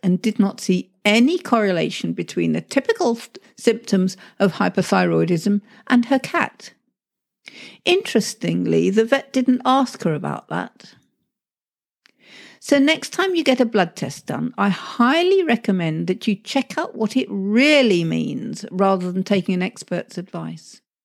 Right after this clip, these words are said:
Very often the wording is "may cause" or "may indicate" rather than it actually does.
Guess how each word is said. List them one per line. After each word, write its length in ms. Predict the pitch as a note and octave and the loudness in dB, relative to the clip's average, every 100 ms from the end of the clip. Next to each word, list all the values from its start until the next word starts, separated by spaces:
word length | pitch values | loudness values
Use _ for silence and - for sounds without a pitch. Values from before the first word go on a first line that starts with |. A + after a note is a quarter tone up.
| _ _ _ - _ _ - | _ _ _ -20 _ _ 0
Very 240 | C4 C4+ | 2 2
often 500 | B3+ - - A3 A3 | 0 0 0 0 0
the 180 | G3 G#3 | 0 0
wording 540 | F#3+ A3 A3 G#3 G#3+ A3+ | 2 2 4 4 2 0
is 340 | A3 G#3+ - - - | 0 0 -4 -6 0
"may 640 | G3+ G3+ A3+ A#3+ B3 A#3 | 2 4 6 6 4 2
cause" 640 | - E3+ D3+ D#3 D#3+ F3+ - | -2 -6 -6 -6 -8 -10 -6
or 240 | F3+ F3 F#3+ - _ | -2 -2 -4 -12 _
"may 680 | F#3+ F#3+ G#3 A#3 A#3+ A#3 G#3 - | 2 4 6 6 6 4 2 0
indicate" 720 | E3+ D#3 D#3 - D3+ D3 - | -4 -6 -8 -6 -6 -6 -6
rather 420 | E3+ F#3+ F#3+ F3 | 0 2 2 0
than 220 | F3 F3 | -2 0
it 160 | F#3 G3 | -2 -2
actually 540 | G3 G3 - F#3 F3+ _ - - | -4 -8 -4 -2 -2 _ -18 0
does. 800 | G#3 G3+ C#3+ B2+ B2+ - - | 2 4 2 -2 -8 -14 -16